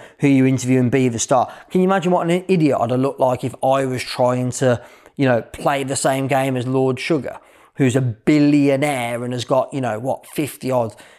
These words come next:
years experience in business? Like, I'd look like a complete fool. So I just sat back, asked questions and let him have the floor. Um, and that's what made it, I think, a great interview. I maybe made one or two mistakes. Uh, I was young and naive,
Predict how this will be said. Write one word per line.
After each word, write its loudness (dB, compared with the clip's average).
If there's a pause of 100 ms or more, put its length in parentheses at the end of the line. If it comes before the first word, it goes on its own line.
(160)
years 0 (300)
experience 0
in -4
business? -4 (280)
Like, 0
I'd 0
look 0
like -8
a -10
complete -2
fool. -2
So 0 (260)
I 2
just -2
sat 0
back, 0
asked -2
questions -2
and 0
let 0
him -6
have -6
the -10
floor. -2 (440)
Um, 0
and 2
that's -2
what 0
made 2
it, -2
I 0
think, -2
a -4
great 0
interview. -2 (720)
I -2
maybe 2
made 0
one 2
or 0
two 0
mistakes. 0 (360)
Uh, 2
I 2
was 0
young 2
and 2
naive, 2